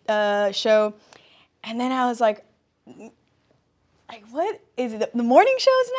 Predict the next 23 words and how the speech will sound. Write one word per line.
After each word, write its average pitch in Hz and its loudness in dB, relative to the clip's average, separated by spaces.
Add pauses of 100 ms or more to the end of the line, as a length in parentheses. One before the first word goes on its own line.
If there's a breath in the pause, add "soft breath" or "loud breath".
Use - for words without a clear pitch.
(160)
next?" - -10
But 320 4
then 330 -2
I 359 4
don't 415 0
know 415 -2
if 403 -4
I 339 0
really 370 -6
wanna 330 -4
do 294 2 (260)
morning 226 -2
show 226 0
if 233 -2 (680)
it 226 -2
means 277 -2
that 220 4
I'm 214 -8
gonna 247 -2
sacrifice 214 -6
my 190 -8
mornings, 190 -10
like, - -6